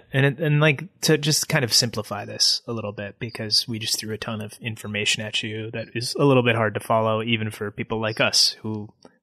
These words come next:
live and breathe this stuff most every day. Um, essentially, Paul, you mentioned the, the hundred to a hundred and ten million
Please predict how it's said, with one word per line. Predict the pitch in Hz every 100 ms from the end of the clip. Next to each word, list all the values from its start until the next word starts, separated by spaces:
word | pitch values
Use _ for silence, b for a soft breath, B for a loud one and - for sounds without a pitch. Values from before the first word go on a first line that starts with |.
| -
live | 107
and | 104 101
breathe | 107 104 -
this | 104
stuff | - 110 101 - _ b b b
most | 110 104 117
every | 104 104
day. | 160 151 - B B B B
Um, | 127 123 117 117 _ _ _ _ - -
essentially, | - - 196 180 143 139 127 120 -
Paul, | 151 147
you | 143
mentioned | 143 139 -
the, | 120 110 -
the | 127
hundred | 127 120 120 117
to | 117 107
a |
hundred | 123 110
and | 110
ten | 120 107
million | 110 107 101